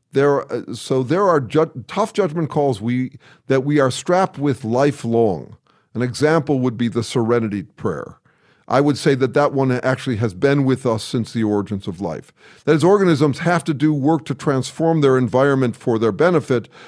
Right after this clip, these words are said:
but they also have to know what they can't transform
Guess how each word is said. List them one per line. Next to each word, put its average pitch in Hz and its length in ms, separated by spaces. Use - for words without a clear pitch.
but 139 120
they 151 140
also 147 380
have 135 220
to 139 100
know 127 240
what 117 240
they 113 100
can't 151 320
transform 113 720